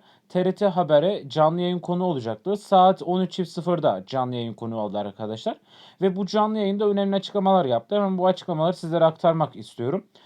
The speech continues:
Kaç sınıfta eğitime ara verildi sorusuna, "Bir haftada sekiz yüz elli bin sınıfın yüz doksan sekizinde yüz yüze eğitime ara verildi.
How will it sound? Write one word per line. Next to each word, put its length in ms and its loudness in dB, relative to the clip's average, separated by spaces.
Kaç 240 2
sınıfta 500 0
eğitime 400 -2
ara 180 4
verildi 280 -2
sorusuna, 520 -6
"Bir 120 0
haftada 420 4
sekiz 320 -4
yüz 100 -4
elli 220 0
bin 100 -2
sınıfın 360 -8
yüz 240 -6
doksan 320 -2
sekizinde 680 -4
yüz 240 -4
yüze 200 -4
eğitime 320 -4
ara 240 4
verildi. 480 -4